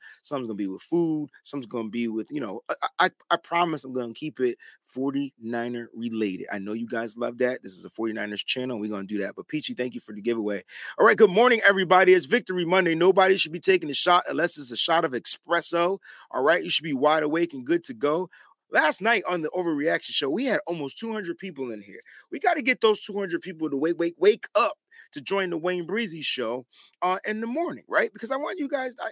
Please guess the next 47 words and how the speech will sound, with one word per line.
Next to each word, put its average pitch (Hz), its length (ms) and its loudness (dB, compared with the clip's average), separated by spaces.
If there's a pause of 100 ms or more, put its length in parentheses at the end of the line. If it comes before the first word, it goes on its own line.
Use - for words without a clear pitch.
it's - 240 -10
so 311 240 -8
cool 247 220 -8
to 190 60 -8
see 214 180 -10
you 202 160 -8
guys 185 260 -4
here 180 260 -2
and 151 80 -8
having 165 280 -8
a - 20 -8
great 160 300 -4
time 160 400 -10 (280)
and 135 140 -8
all 151 100 2
those 156 200 -2
good 135 240 -4
things, 107 280 -6
all 110 80 -8
right? 127 220 -4 (160)
Now, 190 120 0
this 208 220 -4
episode, 175 380 0
we're 170 60 0
gonna 160 100 -4
talk 156 160 -4
about 139 160 -2
Christian 131 340 -6
McCaffrey 110 440 -4
because 98 200 -10
I 113 60 0
tell 139 200 -2
you 120 120 -2
what, 123 180 4 (380)
uh, 113 220 0
he's 160 180 -6
godsend, 127 600 2 (280)
and, 127 680 -2
you 131 120 -8
know, 127 460 -2
you 131 120 -6
know, 123 200 -4 (460)
I, 156 160 4 (800)
you 165 80 0
know, 170 280 -4 (1400)
them 180 180 0
picks, 175 460 2